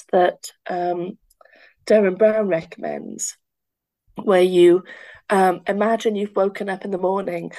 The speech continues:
and something has happened and you don't know what it is, but everyone else in the world is gone.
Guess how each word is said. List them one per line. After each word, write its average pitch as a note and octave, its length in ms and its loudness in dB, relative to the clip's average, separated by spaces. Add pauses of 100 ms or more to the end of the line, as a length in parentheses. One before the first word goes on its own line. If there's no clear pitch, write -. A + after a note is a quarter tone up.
(240)
and G3 160 -2
something G#3 400 -4
has F#3+ 120 -4
happened F3 720 -8 (360)
and F3+ 260 -2
you F#3+ 80 -2
don't G#3+ 220 2
know G#3 100 2
what A3 300 -2
it - 100 -8
is, E2 340 -6 (320)
but - 120 0
everyone G#3+ 320 0
else F#3+ 260 2
in G3+ 60 -4
the F#3+ 60 -2
world F3+ 260 0
is F3 120 -6
gone. G3 440 -4